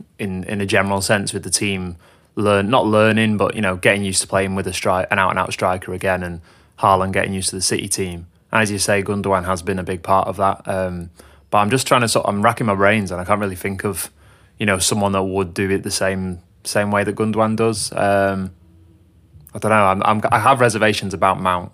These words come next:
Mason <laughs> Mount, but, like, I don't know. I feel like, I don't know. He has played that role for Chelsea before, hasn't he? As kind of a off the striker attacking midfielder, but yeah, I don't know.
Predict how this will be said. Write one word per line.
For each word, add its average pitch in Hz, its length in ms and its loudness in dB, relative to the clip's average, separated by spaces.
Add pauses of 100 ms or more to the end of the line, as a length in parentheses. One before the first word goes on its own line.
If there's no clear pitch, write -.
Mason 98 340 -6
<laughs> 101 140 -4
Mount, 101 280 0
but, 104 180 -2
like, 95 460 0 (320)
I 113 60 -4
don't 113 120 0
know. 107 120 6
I 95 40 2
feel 117 260 2
like, 98 480 0 (1000)
I - 40 -12
don't 107 140 -8
know. 98 100 -4
He 101 120 -2
has 117 160 4
played 120 180 2
that 104 120 2
role 101 140 2
for - 80 -10
Chelsea 101 300 -2
before, 98 340 -2
hasn't 92 220 -6
he? 92 60 -8
As 90 120 -12
kind 95 200 -8
of 90 100 -10
a 90 220 -10 (300)
off - 220 -2
the 104 100 -6
striker 95 640 -2 (380)
attacking 101 400 -6
midfielder, 98 480 -4
but 92 340 -4
yeah, 104 240 -2
I - 80 0
don't 92 200 -2
know. 87 200 -6